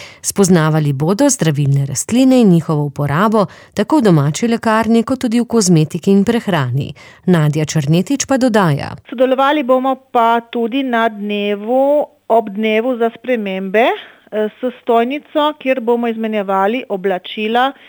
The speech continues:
Speaker 2: in igrače.
Speaker 1: Učenci bodo ta teden v šolo prinesli vsak po eno oblačilo ali igračo.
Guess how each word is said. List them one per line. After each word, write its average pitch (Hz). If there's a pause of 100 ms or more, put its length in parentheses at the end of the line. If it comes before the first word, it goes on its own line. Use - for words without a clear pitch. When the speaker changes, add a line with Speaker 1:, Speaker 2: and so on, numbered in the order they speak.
(240)
Speaker 2:
in 214 (120)
igrače. 156 (160)
Speaker 1:
Učenci 226
bodo 190
ta 175
teden 156
v 143
šolo 262
prinesli 220
vsak 208
po 208
eno 156
oblačilo 147
ali 233
igračo. 175